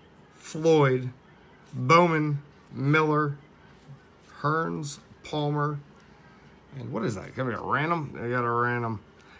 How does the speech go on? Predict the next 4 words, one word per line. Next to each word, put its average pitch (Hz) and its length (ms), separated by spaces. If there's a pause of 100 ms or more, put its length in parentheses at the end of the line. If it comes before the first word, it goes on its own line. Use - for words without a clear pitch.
(200)
Sterling 190 460
Sharp. 147 380 (320)
Shannon 147 460
Sharp. 71 280